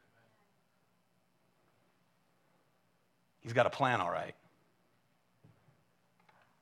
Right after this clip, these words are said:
So here, Paul faithfully preaches the gospel to Felix. Jesus stood by his side.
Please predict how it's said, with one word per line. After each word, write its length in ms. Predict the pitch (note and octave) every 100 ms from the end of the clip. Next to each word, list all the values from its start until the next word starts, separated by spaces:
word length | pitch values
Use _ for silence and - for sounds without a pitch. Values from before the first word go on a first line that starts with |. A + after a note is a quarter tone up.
| _ -
So 180 | D#3
here, 360 | C#3+ G3+ D#3 C#3+ - - _ _ _ _ _
Paul 360 | - G#3+ F#3+ C#3+
faithfully 640 | - - F3 F#3+ D#3+ C#3
preaches 500 | A#2 - F#3 F3 D3
the 120 | A#2 A2+
gospel 680 | C3+ D#3+ F3 - A2+ A2+ - - -
to 80 | C3+
Felix. 540 | - G3 E3+ G2 - - - -
Jesus 420 | - F3+ G3+ D#3+ -
stood 240 | G#3 F3
by 180 | E3+ D3
his 140 | C#3+
side. 440 | - - E3 A2